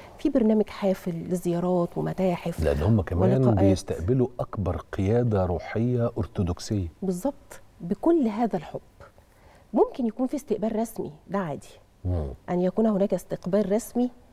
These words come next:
Speaker 1: ده أمر مفروغ منه طبعًا، لكن أن يكون هذا الاستقبال بالورود،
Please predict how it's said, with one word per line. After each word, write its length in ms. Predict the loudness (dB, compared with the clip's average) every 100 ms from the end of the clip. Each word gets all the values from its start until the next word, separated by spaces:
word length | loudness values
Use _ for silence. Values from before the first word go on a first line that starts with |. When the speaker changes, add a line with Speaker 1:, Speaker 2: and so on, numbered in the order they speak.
| _
Speaker 1:
ده 220 | -2 0 2
أمر 520 | 2 0 -4 -6 -4
مفروغ 420 | -4 0 0 0
منه 260 | -2 -6 -12
طبعًا، 340 | -12 -10 -12 -14 -20 -20 0
لكن 200 | 2 2
أن 160 | 0 -2
يكون 340 | -2 0 0
هذا 300 | 2 2 2
الاستقبال 600 | -2 -4 -10 -8 -6 -6
بالورود، 640 | -2 -2 0 0 0 -4